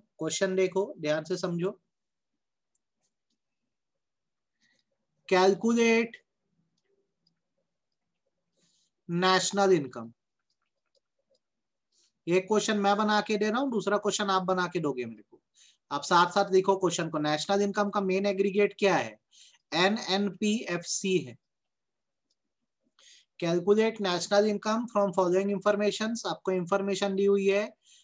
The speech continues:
जीडीपीएमपी, आपको दिया हुआ है एट थाउजेंड, ये सब in करोड़ से मान लो।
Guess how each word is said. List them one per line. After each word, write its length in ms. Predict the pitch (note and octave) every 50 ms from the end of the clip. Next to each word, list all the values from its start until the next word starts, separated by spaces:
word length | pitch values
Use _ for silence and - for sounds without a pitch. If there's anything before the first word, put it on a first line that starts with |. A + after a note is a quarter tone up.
| _ _ -
जीडीपीएमपी, 2250 | D#3 C#3+ D3+ F3+ G3 G#3 A3 A#3+ B3+ A#3 - _ _ - D#3+ E3+ G3 G3+ G#3 G#3+ A3 G#3+ - _ - G#3+ G#3 G#3 G#3 G#3 G3 - - _ - D#3 F#3 F#3+ F#3+ F3 - G3 F#3 E3+ C#3 C3 _ _ _ _ _ _ _ _ _ _ _ _ _ _ _ _ _ _ _ _ _ _ _ _ _ _ _ _ _ _ _ _ _ _ _ _ _ _ _ _ _ _ _ _ _ _ _
आपको 280 | - E3 E3+ - - G3
दिया 180 | F#3 G3 G3 G3
हुआ 200 | G3 G3+ G3+ G#3
है 80 | G#3+ G#3+ G3
एट 220 | F#3+ F#3+ F#3+ F3 - -
थाउजेंड, 440 | E3 D#3 C#3 B2 B2 A#2+ A2+ A#2+ - _ _ _ -
ये 100 | E3 F3
सब 180 | E3+ G3+ G3 F3+
in 200 | G3 G3+ G#3 G3+
करोड़ 320 | G3+ F#3+ F#3 F#3 F#3 F#3 F3
से 140 | F3+ - E3
मान 220 | D3 B2+ A#2 A2+
लो। 180 | A2 A2 -